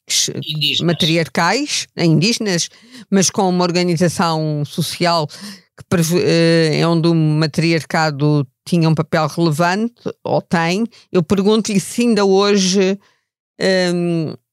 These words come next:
Speaker 1: o têxtil continua a ser, eh, um, uma atividade importante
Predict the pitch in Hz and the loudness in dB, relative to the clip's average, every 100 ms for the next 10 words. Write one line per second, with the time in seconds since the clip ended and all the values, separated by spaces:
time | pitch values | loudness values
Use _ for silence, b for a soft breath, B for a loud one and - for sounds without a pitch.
0 | _ - - - 185 196 - 190 190 190 | _ -6 -4 0 0 0 0 0 0 2
1 | 180 175 170 - 190 170 160 165 160 - | 2 2 0 -2 0 2 2 2 0 0
2 | 147 156 156 151 151 151 156 151 151 147 | 0 2 2 2 0 0 0 0 0 0
3 | 147 143 151 156 - 170 156 156 151 143 | 0 0 0 -2 -2 -2 0 0 0 0
4 | 151 - 196 185 - 160 - 160 160 185 | -2 -2 0 0 0 -2 0 0 0 -2
5 | - 226 | -4 -6